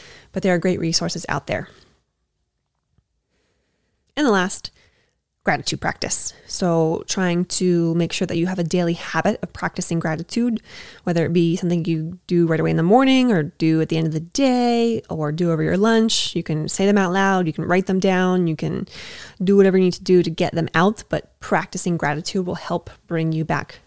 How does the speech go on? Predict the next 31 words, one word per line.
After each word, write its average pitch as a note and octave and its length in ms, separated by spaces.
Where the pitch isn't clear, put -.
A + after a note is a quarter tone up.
to - 120
neutral. - 440
So - 160
let's F3+ 160
recap E3+ 380
here. - 220
What - 100
were F3+ 100
the E3 80
ones E3 180
we E3+ 60
went E3 120
over? - 280
Greeting G3+ 240
a F#3 60
child F3+ 200
at E3 60
the F#3 80
door, A#3 400
letting F3 160
them, E3+ 340
them F3 280
know E3 180
that D#3+ 100
you're D#3+ 300
excited E3 340
they're E3 120
there, A#3+ 320
that E3 160
they're - 80
safe. A#3 500